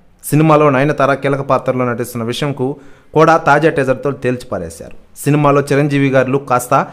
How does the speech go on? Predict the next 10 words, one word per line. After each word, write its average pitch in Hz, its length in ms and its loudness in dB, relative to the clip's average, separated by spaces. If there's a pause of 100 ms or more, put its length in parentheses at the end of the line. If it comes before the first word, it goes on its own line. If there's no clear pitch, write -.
(260)
ఓల్డ్‌గా 202 380 4
కనిపించబోతోంది. 113 800 -6 (300)
ఇలాంటి 143 280 0
పాత్రలను 165 520 2
గతంలో 151 320 0
మెగాస్టార్ 143 500 0 (120)
చిరంజీవి 135 340 -4
గారు 120 240 -2 (140)
చేయలేదు - 260 -8 (420)
కనుక 120 440 0